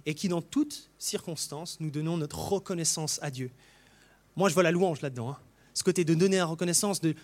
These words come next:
de lui dire merci, ça se passe aussi avec un cœur de louange. Et il y a d'autres psaumes dans la Bible qui en parlent. Ba-, David qui dit que « Mes louanges seront toujours sur mes lèvres, que mon cœur t'adorera jour et nuit. » Mais je sais pas pour toi, mais je trouve que c'est,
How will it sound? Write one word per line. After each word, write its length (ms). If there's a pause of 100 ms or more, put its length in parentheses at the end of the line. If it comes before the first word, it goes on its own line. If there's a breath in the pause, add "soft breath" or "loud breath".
de 60
lui 80
dire 160
merci, 380
ça 140
se 100
passe 260
aussi 280
avec 180
un 80
cœur 300 (140)
de 100
louange. 440 (1400 soft breath)
Et 60
il 20
y 40
a 40
d'autres 380 (180)
psaumes 380
dans 80
la 120
Bible 200
qui 160
en 80
parlent. 320
Ba-, 160
David 420
qui 160
dit 160
que « 220 (420 loud breath)
Mes 300
louanges 460
seront 260
toujours 480
sur 260
mes 140
lèvres, 420 (320 soft breath)
que 80
mon 160
cœur 380
t'adorera 500
jour 300
et 80
nuit. » 200 (1080 loud breath)
Mais 60
je 40
sais 80
pas 120
pour 140
toi, 120
mais 100
je 80
trouve 160
que 60
c'est, 260